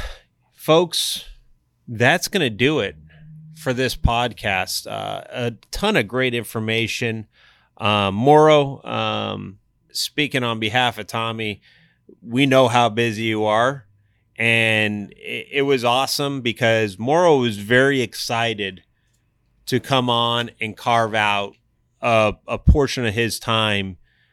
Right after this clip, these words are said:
to really educate our listeners, because he's, he's very passionate about education, much, much like Tommy and I. And, and Mauro, we thank you for your knowledge. Uh, of course, uh,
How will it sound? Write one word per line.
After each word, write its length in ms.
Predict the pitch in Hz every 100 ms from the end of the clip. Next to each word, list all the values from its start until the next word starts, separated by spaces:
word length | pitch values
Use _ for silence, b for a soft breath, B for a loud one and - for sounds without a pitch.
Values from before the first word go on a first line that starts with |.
| _ _
to 100 | -
really 500 | 113 120 139 139 135
educate 800 | 120 120 107 104 117 104 107 - _ _ _ -
our 160 | 123
listeners, 540 | 117 117 - 110 104 95
because 380 | 98 98 107 98
he's, 160 | 101
he's 240 | 98 113 101
very 300 | 123 131 120
passionate 680 | - 113 107 - 107 101 -
about 280 | 107 101 101
education, 640 | 101 - - 104 - 101
much, 300 | 104 - -
much 280 | 120 117 -
like 220 | 110 98
Tommy 340 | - 110 101 98
and 140 | 98
I. 180 | 98 98
And, 260 | 98 95 90 b b b
and 100 | 107
Mauro, 500 | 113 127 131 123 110 - _ _ -
we 200 | 123 131
thank 340 | 147 135 -
you 200 | 151 151 - -
for 160 | -
your 140 | 117 110
knowledge. 640 | 117 123 127 127 104 98 - 110
Uh, 180 | 110 107
of 120 | -
course, 400 | 143 127 - -
uh, 320 | 113 107 98